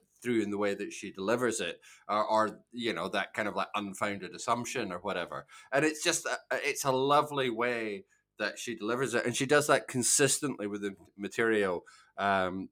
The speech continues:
that she's given. And I do, I do agree. I think the writing for Uhura is, is poor in this episode, but it is lovely to see her actually be on screen, not just behind her desk.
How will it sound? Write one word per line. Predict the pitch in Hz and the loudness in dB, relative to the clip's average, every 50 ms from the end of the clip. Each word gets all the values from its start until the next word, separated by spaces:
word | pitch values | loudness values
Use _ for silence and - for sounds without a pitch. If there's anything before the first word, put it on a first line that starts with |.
| _ - | _ 0
that | 113 107 - | 0 0 0
she's | - 110 95 - | -2 -4 0 6
given. | - 135 135 131 120 113 | 8 8 10 10 10 10
And | 117 120 | 10 10
I | 123 127 | 10 10
do, | 131 170 - 127 | 8 6 6 6
I | 131 | 6
do | 131 147 160 143 | 6 6 6 4
agree. | 117 110 123 131 123 107 | 4 4 2 0 0 0
I | 104 | -2
think | 127 123 113 | -4 -6 -8
the | 104 98 | -4 0
writing | 101 107 113 117 - 123 110 110 | 0 2 2 0 -2 -6 -8 -6
for | - 101 101 - - _ - - | -4 -4 -6 -6 -8 _ -10 -8
Uhura | 95 101 113 104 101 95 90 85 | -4 0 0 2 2 2 0 -2
is, | 85 85 - - _ | -4 -6 -10 -14 _
is | 85 90 85 - - _ _ _ | -12 -12 -12 -12 -14 _ _ _
poor | - - 135 135 135 120 95 78 76 - _ - - - - _ - - | -4 -2 0 2 2 2 2 0 -2 -8 _ -20 -20 -20 -20 _ -8 -6
in | 113 113 | -4 -2
this | 117 107 104 - - - | -2 -2 -2 -4 -6 0
episode, | - 120 - - 113 - 113 101 90 - - | 0 0 0 0 -2 -2 0 0 0 2 4
but | 117 123 | 4 4
it | 131 - 151 | 6 6 6
is | 160 151 143 - | 4 4 4 4
lovely | 110 117 127 127 127 131 117 104 | 6 6 6 6 6 2 -4 -4
to | - 104 | -4 -6
see | 95 - 123 117 107 | -8 -6 -4 -2 -2
her | 113 98 | 0 2
actually | 98 110 107 - - 110 101 104 101 | 4 4 2 0 -2 -6 -4 -4 -4
be | 85 - 113 110 | -2 0 2 2
on | 104 98 95 92 92 | 2 2 0 -2 -4
screen, | - - - - 113 110 110 104 98 92 82 - _ - - _ _ _ _ - | -6 -6 -2 0 0 0 0 0 -2 -6 -8 -12 _ -20 -20 _ _ _ _ -4
not | 104 117 110 104 - - - | 2 4 4 4 4 2 -2
just | - 101 92 - - - _ - | -2 -2 -2 -2 -6 -8 _ -4
behind | 95 - 104 98 92 87 87 | -2 -2 -2 -2 -4 -4 -6
her | 107 87 | -8 -8
desk. | - - 117 117 92 71 76 - - - - - | -4 0 2 2 2 2 0 -2 -4 -6 -6 -10